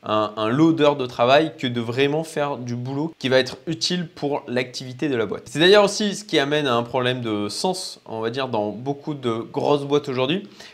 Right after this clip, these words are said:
c'est de faire des choses, euh, juste en fait pour justifier le fait qu'on soit là, euh, trente-cinq heures par semaine, quoi. La première étape vers une pensée claire consiste à remettre en cause ce que nous croyons savoir du passé. Euh, même chose, euh, il résonne fortement en moi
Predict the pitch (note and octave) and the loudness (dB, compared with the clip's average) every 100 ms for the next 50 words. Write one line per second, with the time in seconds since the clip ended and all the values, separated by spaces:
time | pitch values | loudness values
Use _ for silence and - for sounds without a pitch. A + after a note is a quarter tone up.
0 | - - C#3 C#3 D#3+ D3 C#3 - F3 F#3 | -14 -2 -2 -2 -2 0 0 0 0 0
1 | E3 - - _ _ - A#2 A#2 - _ | -4 -12 -20 _ _ -2 -2 -4 -16 _
2 | - B2+ D3 D#3+ D#3+ E3 D#3+ C#3+ B2+ B2 | -8 -4 -2 -2 -2 -4 -4 -6 -6 -10
3 | B2+ B2 C#3+ C#3+ A2 C3+ B2+ A#2+ A#2 A2 | -10 -2 0 0 -2 -4 -6 -8 -4 0
4 | A2+ A#2 G2+ - A2 G#2+ A2 A2 B2 G#2 | 2 2 0 -8 -12 -10 -10 -10 -12 -12
5 | G#2 - - _ _ - A2+ - E3+ F3 | -12 -14 -20 _ _ 0 0 0 0 2
6 | D#3 D#3 - - - G#2+ A#2 A#2 A2 G#2+ | 0 4 4 2 -4 0 2 2 0 -2
7 | E3+ E3+ C#3+ C#3 A2 G2+ G2+ - - D3+ | -2 -2 -4 -2 0 0 0 -4 -8 -8
8 | C#3+ C#3+ - G#2 A2 C3 C#3+ B2 B2 D3 | -8 -10 -2 2 2 0 -4 -4 -2 -2
9 | D3+ - B2 B2 A2 G#2+ G#2+ - D#3+ D#3+ | -2 -8 -8 -6 -6 -8 -6 -2 0 -2
10 | D#3+ B2+ B2 A#2+ G#2 - - _ _ _ | -6 -6 -6 -8 -12 -14 -20 _ _ _
11 | - A2 C3+ C#3 C#3 A#2+ G2+ G#2 F#2+ B2 | 0 2 2 0 2 2 0 0 0 0
12 | A#2 B2 C3+ C3 B2 D3+ - C#3 C#3 C3+ | 2 2 0 -6 -6 -6 -4 -2 0 -2
13 | - A#2+ A#2+ A#2+ B2+ C3 | -4 -6 -4 0 2 0